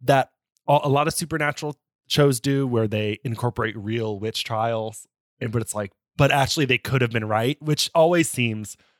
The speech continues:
really offensive <laughs> to the lives of the girls and women who were murdered for no reason. To be like, "Actually, some of them were witches." <laughs>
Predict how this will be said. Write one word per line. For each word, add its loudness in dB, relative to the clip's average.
really 6
offensive -2
<laughs> -20
to 2
the 0
lives 2
of -6
the -4
girls -2
and -8
women -8
who -10
were -6
murdered -2
for 4
no 2
reason. -10
To 2
be 4
like, -2
"Actually, 0
some -4
of -2
them -2
were -2
witches." -6
<laughs> -2